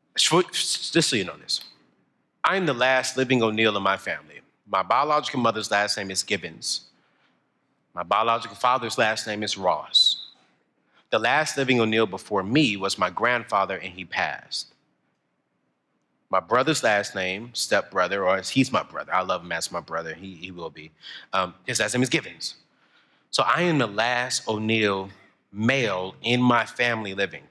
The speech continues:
If I die without having kids, the O'Neill family in my bloodline dies.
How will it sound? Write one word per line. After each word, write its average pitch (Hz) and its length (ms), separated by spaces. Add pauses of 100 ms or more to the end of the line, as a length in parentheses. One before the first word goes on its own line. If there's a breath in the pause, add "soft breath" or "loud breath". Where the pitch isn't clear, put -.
(120)
If 139 260
I 135 200
die 110 300
without 107 380
having 110 360
kids, 87 480
the 92 120
O'Neill 98 460
family 107 540
in 92 100
my 113 320
bloodline 98 800
dies. 92 720